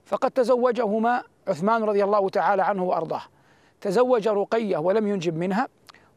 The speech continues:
وتزوج أم كلث-، أم كلثوم وأنجب منها ابنا يقال له عبد الله. ثم إن عبد الله هذا نشأ صغيراً حتى بلغ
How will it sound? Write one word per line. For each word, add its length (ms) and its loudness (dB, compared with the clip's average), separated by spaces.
وتزوج 680 0
أم 300 -2
كلث-، 260 -4
أم 200 2
كلثوم 460 0
وأنجب 480 0
منها 520 -2
ابنا 360 -2
يقال 420 0
له 220 2
عبد 200 0
الله. 280 -2
ثم 180 0
إن 180 0
عبد 260 2
الله 180 2
هذا 280 0
نشأ 320 -2
صغيراً 460 0
حتى 340 -2
بلغ 220 2